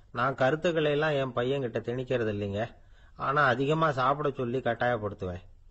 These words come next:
அஹ், அப்படின்னார். "உங்க வீட்டு சமையல் அவ்வளவு நல்லா இருக்குமான்னு?" கேட்டாங்க.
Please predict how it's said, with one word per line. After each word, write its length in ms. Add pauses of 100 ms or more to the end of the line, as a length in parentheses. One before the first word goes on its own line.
(640)
அஹ், 260
அப்படின்னார். 500 (920)
"உங்க 300
வீட்டு 300
சமையல் 340
அவ்வளவு 300
நல்லா 300
இருக்குமான்னு?" 440
கேட்டாங்க. 400